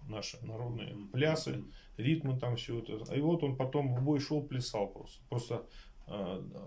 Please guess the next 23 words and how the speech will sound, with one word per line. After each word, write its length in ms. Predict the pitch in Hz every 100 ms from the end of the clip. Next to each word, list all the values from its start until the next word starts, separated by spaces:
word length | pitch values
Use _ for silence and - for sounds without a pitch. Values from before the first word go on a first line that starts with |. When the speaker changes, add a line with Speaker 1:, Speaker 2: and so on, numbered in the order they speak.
| - 110
Speaker 1:
ну, 260 | 127 131 110
ещё 320 | 107 135 117
там 260 | - 101
два 180 | 101 117
меча, 280 | 113 110 139
две 200 | 123 104
шашки 340 | - 117 117 -
там 160 | 104
у 40 | 104
него, 220 | 101 101 107
ну, 260 | 113 98 -
в 160 | - 98
разное 340 | 104 101 101
время, 260 | 101 98 95
видимо. 260 | 95 101 - - - - - - - - - - - - - - -
Вот, 300 | 113 107 98
поэтому 580 | 139 160 165 170 165 127 - - - - - - - - - - -
в 100 | 131
этом 260 | 226 226
есть 340 | 196 202 208 -
определённые 680 | 131 143 143 151 147 131 127
смыслы 480 | 165 185 - 110
тоже. 420 | 101 131 120 107